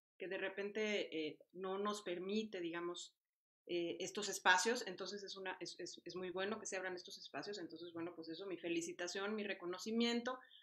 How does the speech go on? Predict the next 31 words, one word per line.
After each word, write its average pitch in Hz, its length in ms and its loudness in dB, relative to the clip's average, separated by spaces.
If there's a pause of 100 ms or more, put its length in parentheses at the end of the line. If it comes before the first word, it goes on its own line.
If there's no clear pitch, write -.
(160)
pero 359 280 12
sobre 302 300 8
todo, 247 420 6
<laughs> - 380 4 (260)
una 208 220 2
vez 202 140 2
que 202 120 2
ya 202 120 6
felicité, 208 560 2
reconocí 190 480 2
y 196 100 2
agradecí, 190 720 2 (600)
eh, 175 440 2 (560)
lo 220 160 10
más 269 220 10
importante 285 800 8
y 202 100 -2
la, 180 240 4
el 190 120 -2
motivo 277 320 6
por 269 120 6
el 220 60 4
cual 247 160 2
estoy 240 260 4
aquí 233 420 0
es 214 420 0
para 269 200 8
refrendar, 196 840 8
digamos, 175 360 -4
un 202 140 -4
compromiso. 175 800 2